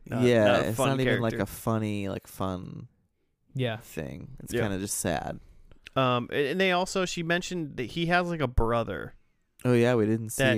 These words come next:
Speaker 1: he was
Speaker 2: brother.
Speaker 1: like, "I haven't talked to him," and, like,
Speaker 2: So
Speaker 1: "We
Speaker 2: we're
Speaker 1: don't,
Speaker 2: totally gonna see
Speaker 1: like,
Speaker 2: brother.
Speaker 1: we don't talk."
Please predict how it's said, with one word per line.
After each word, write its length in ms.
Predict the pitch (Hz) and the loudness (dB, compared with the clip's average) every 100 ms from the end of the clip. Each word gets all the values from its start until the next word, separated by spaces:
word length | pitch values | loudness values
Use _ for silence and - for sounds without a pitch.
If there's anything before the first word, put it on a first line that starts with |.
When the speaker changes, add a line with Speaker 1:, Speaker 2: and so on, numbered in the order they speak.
| 107 | 0
Speaker 1:
he 240 | 104 101 | 2 2
was 40 | - | 2
Speaker 2:
brother. 160 | 101 | 0
Speaker 1:
like, 240 | 127 117 110 | 0 -2 -2
"I 100 | 117 | -4
haven't 280 | 117 110 - | -4 -6 -8
talked 240 | 110 - | -10 -10
to 60 | 113 | -14
him," 220 | 107 98 | -12 -12
and, 220 | 90 90 - _ _ _ _ | -14 -16 -20 _ _ _ _
like, 180 | - 87 | -16 -12
Speaker 2:
So 100 | - | -4
Speaker 1:
"We 60 | 143 | -2
Speaker 2:
we're 60 | 139 | 0
Speaker 1:
don't, 80 | |
Speaker 2:
totally 320 | 127 113 107 101 | 2 2 2 -2
gonna 200 | 82 - | -4 -6
see 140 | - | -8
Speaker 1:
like, 80 | 67 | -6
Speaker 2:
brother. 280 | - - - | -6 -6 -4
Speaker 1:
we 140 | 147 139 | -2 -2
don't 260 | 78 53 | -4 -10
talk." 440 | - - - - | -12 -12 -12 -18